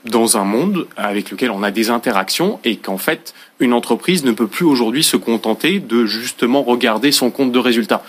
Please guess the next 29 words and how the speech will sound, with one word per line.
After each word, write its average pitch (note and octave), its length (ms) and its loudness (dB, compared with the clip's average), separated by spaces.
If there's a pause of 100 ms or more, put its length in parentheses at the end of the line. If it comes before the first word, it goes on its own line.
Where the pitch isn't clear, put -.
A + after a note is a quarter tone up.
(200)
mais B2 180 2
les C#3 200 2
implications C3 440 -4
qu'il - 140 -10
peut C3+ 100 2
y C3 60 4
avoir. C3 260 0 (120)
Euh, G#2+ 60 -4
je G2 100 -8
vous G#2 40 -8
donne G#2 160 0
un G2+ 80 0
exemple. D#3+ 380 -2 (260)
Il A#2 60 0
y - 20 2
a - 20 2
une G2+ 80 0
société A2+ 380 0
anglaise A2+ 340 0
qui - 120 -4
s'appelle F#2+ 300 -2
Boohoo, A2+ 320 2 (380)
qui - 120 0
a - 20 2
été G2 240 0
lourdement C3+ 540 2
pénalisée A2 480 2
cet G2 240 0
été. A#3 260 0